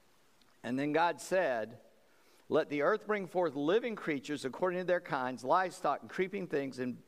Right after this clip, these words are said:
beasts of the earth according to their kinds, and it was so. And God made the beasts of the earth according to their kinds, and the livestock according to their kinds, and everything that creeps on the ground according to its kind. So that's bugs and insects and worms and whatnot.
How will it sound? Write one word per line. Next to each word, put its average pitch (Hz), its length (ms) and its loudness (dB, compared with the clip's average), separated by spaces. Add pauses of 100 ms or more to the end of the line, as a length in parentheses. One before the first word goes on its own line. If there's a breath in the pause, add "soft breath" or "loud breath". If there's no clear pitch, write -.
(340 loud breath)
beasts 190 320 2
of 190 100 2
the 175 100 2
earth 143 180 0
according 165 320 0
to 175 40 -2
their 170 160 4
kinds, 127 400 -2
and 123 80 -4
it 120 100 -2
was 117 120 -4
so. 147 460 2 (360 loud breath)
And 110 100 -4
God 160 220 6
made 165 200 0
the 139 60 -4
beasts 180 320 -2
of 190 80 2
the 190 120 4
earth 147 160 0
according 160 340 -2
to 156 40 0
their 135 140 2
kinds, 165 480 -2
and 123 100 -6
the 113 60 0
livestock 156 560 2
according 135 220 -2
to 120 80 -6
their 175 180 4
kinds, 160 460 -4 (340 loud breath)
and 120 100 0
everything 185 480 2
that 127 140 -2
creeps - 540 -4
on 180 220 2
the 175 60 -2
ground 156 380 0
according 131 320 -2
to 113 120 2
its - 140 0
kind. 117 260 -4
So 123 120 -2
that's 143 220 0
bugs 147 400 0
and 127 100 -2
insects 143 480 -2
and 120 80 -8
worms 131 400 -2
and 110 80 -4
whatnot. 107 400 -4